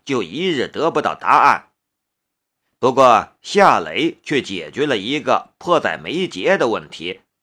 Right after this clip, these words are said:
那就是可以弯曲的自拍杆儿。一夜的时间，他完成了这种自拍杆儿的图纸设计。经他升级的自拍杆儿更加小巧，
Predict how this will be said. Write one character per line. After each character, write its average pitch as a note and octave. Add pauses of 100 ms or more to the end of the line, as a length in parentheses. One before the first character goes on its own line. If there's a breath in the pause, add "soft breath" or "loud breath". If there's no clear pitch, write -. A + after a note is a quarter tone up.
(640)
那 E3
就 D#3
是 C#3
可 F3+
以 B2
弯 F3+
曲 E3+
的 G2+
自 C3
拍 E3+
杆 F3
儿。 F3 (960)
一 G3
夜 G#3
的 G2
时 A2+
间， B2 (140)
他 C3+
完 B2
成 A#2+
了 A#2
这 D#3
种 E2+
自 A#2
拍 D3
杆 D3+
儿 D3+
的 -
图 E3+
纸 -
设 E3+
计。 E2+ (1300)
经 G#3+
他 G3+
升 G3
级 C3+
的 C#3+
自 A#2
拍 D3
杆 D3
儿 -
更 D#3+
加 D3
小 E3
巧， C#2+